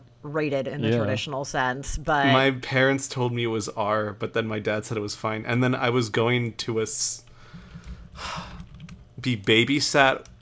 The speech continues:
Speaker 3: for a weekend from family friends, so I
Speaker 1: Mm-hmm.
Speaker 3: must have been really young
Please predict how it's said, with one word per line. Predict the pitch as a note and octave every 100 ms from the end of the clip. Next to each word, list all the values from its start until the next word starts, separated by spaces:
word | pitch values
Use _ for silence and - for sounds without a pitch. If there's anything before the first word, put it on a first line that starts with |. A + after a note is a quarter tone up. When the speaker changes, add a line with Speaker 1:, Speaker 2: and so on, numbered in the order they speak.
| -
Speaker 3:
for | - - A2+ G#2+ A2 - - - -
a | B2
weekend | G2+ G2 A#2+ A#2+ A2+ G#2+ G#2 -
from | - - G#2 G2+ G2 - - - - - - -
family | - - G#2+ G#2+ G#2 G#2
friends, | - G#2+ G#2 A#2+ B2+ - - - - - - -
so | - B2
I |
Speaker 1:
Mm-hmm. | A2+
Speaker 3:
must | A#2+ B2 A#2+
have | C#3 G2
been | A2+ G#2
really | G2+ A2+ G#2 G2+
young | G2 F#2 G#2 A2